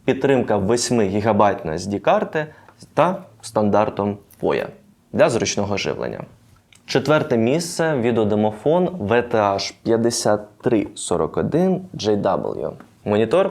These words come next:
працює на платформі Android. Він має зручний інтерфейс, підтримує Ethernet і Wi-Fi, а також оснащений десятидюймовим T F T сенсорним екраном.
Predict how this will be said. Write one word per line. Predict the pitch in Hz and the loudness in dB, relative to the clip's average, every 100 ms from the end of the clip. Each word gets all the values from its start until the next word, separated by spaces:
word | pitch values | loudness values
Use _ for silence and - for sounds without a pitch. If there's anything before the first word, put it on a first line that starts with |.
| - | -2
працює | 120 110 - 139 | 0 0 2 2
на | 123 | 2
платформі | 107 110 - 113 101 | 2 -2 -2 0 0
Android. | 104 101 95 60 - - - _ - | 0 0 -2 -4 -10 -20 -20 _ 0
Він | 185 160 | 2 4
має | 143 127 | 2 2
зручний | 107 110 - 117 | 0 -2 0 0
інтерфейс, | 104 98 101 - 160 190 190 - - | 0 0 -4 -2 -2 -2 -6 -10 -4
підтримує | - 147 131 110 | -2 2 2 2
Ethernet | 101 113 143 180 - | 0 0 0 0 0
і | 113 | -2
Wi-Fi, | 98 - - - - - | -2 -4 -8 -10 -10 -2
а | 113 | -2
також | 110 120 117 110 104 | 0 -2 -2 -2 -2
оснащений | - 117 131 - 107 101 85 | 0 0 0 0 -2 -2 0
десятидюймовим | 117 117 120 - 107 - - 104 104 101 123 120 101 | -2 0 -2 0 -2 -2 -6 0 2 4 4 2 0
T | - | 0
F | 104 - 135 | -2 0 -4
T | |
сенсорним | 135 107 104 104 104 104 | -2 -4 -2 -4 -2 -4
екраном. | 98 78 - | -6 -6 -6